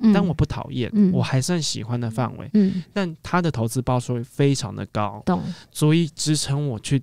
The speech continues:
Speaker 2: 持续的酝酿我接下来要做的文字工作。
Speaker 1: 懂。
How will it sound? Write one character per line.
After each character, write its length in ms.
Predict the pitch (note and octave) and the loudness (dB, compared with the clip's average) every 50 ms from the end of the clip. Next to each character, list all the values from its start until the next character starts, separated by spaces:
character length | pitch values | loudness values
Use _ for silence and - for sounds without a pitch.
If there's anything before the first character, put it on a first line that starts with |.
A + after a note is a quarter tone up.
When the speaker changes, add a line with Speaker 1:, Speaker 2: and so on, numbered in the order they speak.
| - _ | -2 _
Speaker 2:
持 320 | - - - - C3 C3 B2 | -6 -4 -2 0 2 2 2
续 300 | - - - F#3 E3+ C#3+ | 2 2 4 4 4 4
的 160 | - A#2+ A#2 | 2 -2 0
酝 280 | - E3 D3+ C3+ B2+ C3 | 2 2 2 2 4 2
酿 220 | C#3 C#3 A#2+ A2 - - _ | 2 2 0 -2 -6 -12 _
我 160 | - A#2+ A2+ | -6 -6 -4
接 160 | - C3+ C#3 | 0 2 2
下 200 | C3+ - D#3 C#3+ | 2 2 2 0
来 80 | A#2 G#2 | 0 0
要 120 | A2 A#2 | -2 -2
做 160 | A#2 - C#3 B2 | 0 0 0 0
的 120 | A#2 G#2 | 0 -2
文 140 | G#2+ A2 G#2+ | -4 -6 -6
字 140 | A2+ A#2+ A#2 | -6 -8 -8
工 260 | - A2 G#2+ G#2+ G#2 | -6 -8 -10 -10 -12
作。 280 | G#2+ - A2+ G2+ - - | -10 -10 -10 -10 -4 -2
Speaker 1:
懂。 300 | G#3 F#3 F3 D3+ F3+ | -2 -2 0 -2 -8